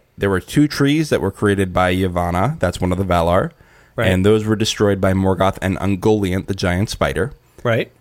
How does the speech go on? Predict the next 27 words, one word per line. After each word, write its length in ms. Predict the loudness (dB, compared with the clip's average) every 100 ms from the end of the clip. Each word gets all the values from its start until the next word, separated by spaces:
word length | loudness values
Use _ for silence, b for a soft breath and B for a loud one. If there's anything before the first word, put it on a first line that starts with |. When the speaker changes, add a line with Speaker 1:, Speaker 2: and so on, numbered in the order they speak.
| b b b b b
Speaker 1:
The 100 | -4
fruits 360 | -2 0 0 2
of 160 | 0 2
that 240 | 0 0
became 360 | -6 -2 0 2
the 80 | 0
sun 240 | 0 0
and 140 | 2 4
moon. 440 | 2 0 -6 -14 -20 -20 _ _ _ _ _ _ _ -2
But 160 | 0
that's 280 | 0 0 0
the 160 | -2 0
end 380 | 0 2 0 0
of 540 | 2 2 -2 -8 -2
that 420 | 0 0 -4 _ _ _
tree's 500 | -4 0 2 2 0
biological 1120 | 0 0 2 2 2 2 -2 0 0 0 -4 -10 -8
lineage. 680 | -4 -4 -4 -10 -12 -16 -16 _ _ -4
That 160 | 0
is 140 | 0 0
the 140 | 0
end 220 | 2 0 0
of 80 | -4
that. 220 | -6 -4
There's 260 | -4 -2 0
no 300 | 4 4 2
more 540 | 2 4 4 0